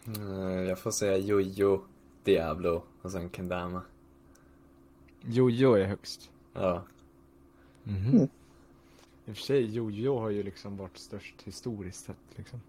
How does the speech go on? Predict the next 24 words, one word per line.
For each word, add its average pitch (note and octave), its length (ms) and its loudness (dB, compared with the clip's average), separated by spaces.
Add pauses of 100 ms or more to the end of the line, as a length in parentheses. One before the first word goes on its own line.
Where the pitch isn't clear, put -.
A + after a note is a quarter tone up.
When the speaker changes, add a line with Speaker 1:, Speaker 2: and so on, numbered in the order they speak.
(880)
Speaker 2:
Artonhundratals F#2+ 1200 -6
barn F#2 360 -8 (260)
håller F#2 280 -14
på. G2+ 120 -12 (1160)
Speaker 1:
<laughs> - 0 - (440)
Speaker 2:
Jag G#2 80 -14
vet G#2 120 -12
inte. F#2+ 140 -14 (2000)
Speaker 1:
Ja. G2 320 -8 (2500)
Speaker 2:
Har A#2 80 2
ni A2+ 80 2
sett - 240 0
så A2 100 0
här, G2+ 280 0
folk - 280 -8
som - 140 -10
kör G2 180 -2
med F#2+ 200 -2
så - 100 -6
här F2+ 60 -6
fyra G2+ 520 -6
stycken F#2 400 -16
Diablos? F#2 640 -16 (1500)
Så - 120 -20